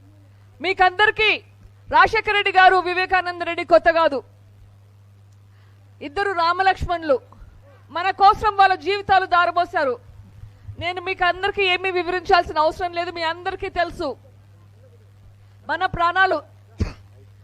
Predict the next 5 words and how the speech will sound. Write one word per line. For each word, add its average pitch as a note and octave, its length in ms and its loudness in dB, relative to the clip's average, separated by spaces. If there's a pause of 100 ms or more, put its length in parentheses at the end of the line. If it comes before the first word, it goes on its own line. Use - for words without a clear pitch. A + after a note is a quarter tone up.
మన D#4 180 -8 (160)
జీవితాలు F#4 440 -2 (100)
బాగుపడేదానికి E4 760 0
ఎంత E4 120 -12 (100)
కష్టపడ్డారో E4 560 2